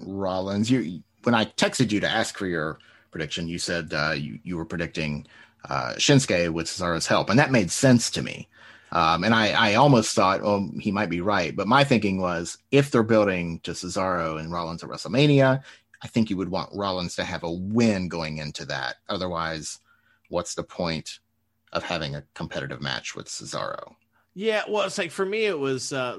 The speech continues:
Speaker 2: my thinking was, um, where he's had Buddy Murphy attack Cesaro, and Cesaro hasn't quite got to get his hands on Rollins proper yet. Um,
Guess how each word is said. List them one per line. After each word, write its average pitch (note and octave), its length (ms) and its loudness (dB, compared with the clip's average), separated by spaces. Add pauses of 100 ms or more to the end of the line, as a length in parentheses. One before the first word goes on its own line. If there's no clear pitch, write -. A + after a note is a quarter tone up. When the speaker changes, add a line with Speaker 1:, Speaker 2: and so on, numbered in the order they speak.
Speaker 2:
my E3+ 200 2
thinking A#2+ 440 -8
was, G2+ 600 -10
um, G2+ 560 -8 (300)
where B2 140 -8
he's A2+ 140 -8
had A#2 220 -6
Buddy B2 200 -4
Murphy A2+ 440 -8
attack A2+ 440 -12
Cesaro, D2+ 720 -18 (500)
and G2 300 -16
Cesaro G#2 720 -10 (360)
hasn't A2+ 280 -10
quite A#2 300 -8
got A#2+ 220 -10
to G2+ 120 -16 (560)
get B2+ 140 -4
his G#2 160 -16
hands A#2 580 -12
on G2+ 460 -14
Rollins G#2+ 540 -8
proper F#2+ 720 -12 (240)
yet. F#2 440 -14 (520)
Um, F2 560 -12